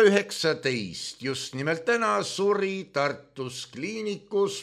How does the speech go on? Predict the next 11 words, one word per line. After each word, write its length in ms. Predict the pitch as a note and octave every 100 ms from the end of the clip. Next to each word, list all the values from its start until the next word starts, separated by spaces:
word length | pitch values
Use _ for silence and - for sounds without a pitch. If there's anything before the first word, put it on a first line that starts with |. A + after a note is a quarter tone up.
| -
pajulahingus 1200 | G3+ B3 B3 B3 G#3 F3+ F#3 F#3+ F#3 F3 D#3 C3+
raskelt 640 | C#3+ E3+ - - E3 -
haavata 600 | - C#3 D3 D3 D3 C#3+ B2+
saanud 480 | B2 B2+ B2+ B2+ F#2+
vabadussõja 800 | A2 A#2+ A#2+ A2+ A#2+ - A#2 A#2
kangelane 840 | A2+ B2 A2+ A2+ A2+ A2 A2 G#2 - - - - _
Julius 800 | G2+ F3 F#3 F3 E3+ E3 - -
Kuperjanov. 1400 | A2+ A2+ - A#2 A#2 G2+ F#2+ F#2+ G2 F#2 F2+ E2+ D2 C#2 - - _ _ _ _ _
Täpselt 680 | A3 B3 - - G#3+ G#3 G#3
aasta 400 | F#3+ E3 - E3+
hiljem, 560 | E3 E3+ C3 F2+ C#2+